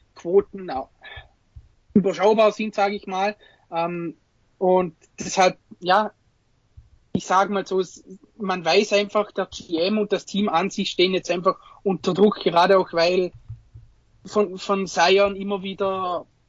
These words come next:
ja, so Nachrichten kommen au-, aus, aus seinem Umfeld, sag ich mal, die stehen eben jetzt unter Druck und da hat, da ist im Sommer jetzt nicht wirklich etwas passiert, dass ich sagen könnte, ja,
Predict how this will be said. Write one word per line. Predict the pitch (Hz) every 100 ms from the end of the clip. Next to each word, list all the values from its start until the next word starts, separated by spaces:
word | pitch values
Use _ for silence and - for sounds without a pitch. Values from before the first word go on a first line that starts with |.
| _ - -
ja, | 156 160 160 -
so | - 175
Nachrichten | 190 - 196 - 185
kommen | 175 185 196
au-, | 185
aus, | 160 180 -
aus | 165
seinem | 175 170 170 160 - - -
Umfeld, | 202 202 214 202
sag | 196 190
ich | 196 -
mal, | 185 196 _ _ _ _ -
die | 185
stehen | - 185 208
eben | 202 190
jetzt | 208 208
unter | 208 202
Druck | 196 208 202 202
und | 190 - -
da | 180 170
hat, | 185 - -
da |
ist | 185 -
im | 196
Sommer | 196 196
jetzt | 196 180 208
nicht | 202 208
wirklich | 196 - 98 - _ _ - _ _ _ _
etwas | 180 160 - 190
passiert, | - 180 - 202 208 -
dass | 185
ich | 190
sagen | - 165 190
könnte, | 190 185 180 160
ja, | 160 175